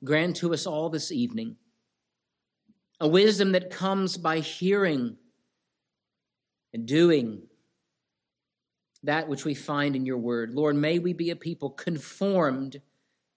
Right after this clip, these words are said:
and transformed by your word, not hard or stubborn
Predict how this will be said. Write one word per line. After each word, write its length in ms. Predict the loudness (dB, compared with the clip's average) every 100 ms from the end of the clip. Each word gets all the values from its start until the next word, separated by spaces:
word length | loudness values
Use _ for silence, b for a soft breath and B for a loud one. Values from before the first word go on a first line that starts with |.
| _ _ _ _ _ _ _ _ _
and 220 | -2 -2
transformed 1040 | -2 -2 0 4 2 2 -4 0 2 0 0
by 140 | 0
your 160 | 2 2
word, 340 | 2 0 0
not 260 | -2 -2 -6
hard 600 | 0 2 2 0 -4 -10 _
or 60 | -10
stubborn 960 | -6 -6 -2 -2 2 0 0 -6 -20